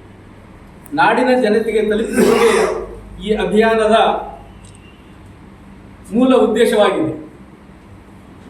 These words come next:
ಈ ಅಭಿಯಾನದ ಭಾಗವಾಗಿ ರಾಜ್ಯಾದ್ಯಂತ ವಿವಿಧ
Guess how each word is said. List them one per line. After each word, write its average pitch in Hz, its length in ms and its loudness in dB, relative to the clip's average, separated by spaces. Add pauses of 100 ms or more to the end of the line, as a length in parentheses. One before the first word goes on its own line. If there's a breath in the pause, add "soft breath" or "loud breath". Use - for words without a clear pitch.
(760)
ಈ 240 80 2
ಅಭಿಯಾನದ 262 840 2 (1080)
ಭಾಗವಾಗಿ 233 540 2
ರಾಜ್ಯಾದ್ಯಂತ 240 800 0
ವಿವಿಧ 226 360 -2